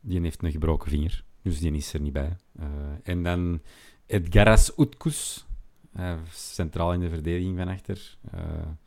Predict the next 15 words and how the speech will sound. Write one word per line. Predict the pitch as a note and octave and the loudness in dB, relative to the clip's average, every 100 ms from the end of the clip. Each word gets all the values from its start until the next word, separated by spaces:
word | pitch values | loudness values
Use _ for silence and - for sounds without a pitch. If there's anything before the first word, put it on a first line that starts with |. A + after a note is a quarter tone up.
| _ - - - - - - | _ -20 -20 -20 -20 -20 -10
ik | E2+ | -6
denk | D2 | -6
ook | D#2+ - | -6 -8
een | D2+ | -10
speler | - E2 E2+ E2 | -4 -2 0 -2
vanuit | D#2+ D#2+ D#2 - | -2 -2 -4 -6
Monaco | D#2+ E2+ - F2 E2 | -6 -4 -4 -4 -4
gekomen. | E2+ - E2+ F2 F2+ - - - - - - - | -6 -6 -4 -4 -8 -12 -20 -20 -20 -20 -20 -8
Eh, | D#2 D#2 - | -4 -2 -2
is | G2 - | -4 -2
geschorst, | - G2+ F#2+ - - - | 4 4 4 2 -4 0
die | F#2 | 2
heeft | F2+ - | 2 2
rood | D#2 D#2 | 0 0
gepakt. | - - C#2+ - | 0 -2 -4 -10